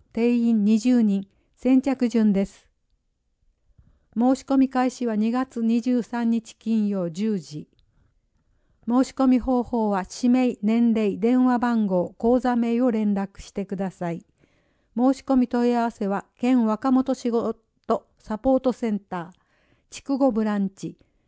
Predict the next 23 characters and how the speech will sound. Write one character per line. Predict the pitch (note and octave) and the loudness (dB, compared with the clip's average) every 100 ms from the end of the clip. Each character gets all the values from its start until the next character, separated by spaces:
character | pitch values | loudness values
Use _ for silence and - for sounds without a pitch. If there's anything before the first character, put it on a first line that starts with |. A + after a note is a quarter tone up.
| _ | _
電 | G#3+ B3 C4 | -2 2 4
話 | B3+ | 2
フ | A3+ | -2
ァ | B3 | -6
ッ | |
ク | - | -8
ス | A3+ - | -14 -6
と | F#3+ | -2
も | F#3+ - | -2 -4
三 | - A#3 C4 | -8 -2 -2
三 | B3 B3+ A3+ | 0 0 0
の | F#3 | 0
四 | G#3+ A#3+ A#3+ | 0 2 2
四 | A#3+ A#3 | 0 -2
三 | - A3 G3+ | -4 -4 -4
五。 | F#3 E3 E3 _ _ _ _ _ _ _ _ _ _ _ _ | -4 -4 -8 _ _ _ _ _ _ _ _ _ _ _ _
メ | A3 B3+ C4+ | 2 4 4
ー | |
ル | C4 | 4
ア | A#3+ | 2
ド | G#3 | 2
レ | F#3+ F3+ | 2 -2
ス、 | - - | -6 -18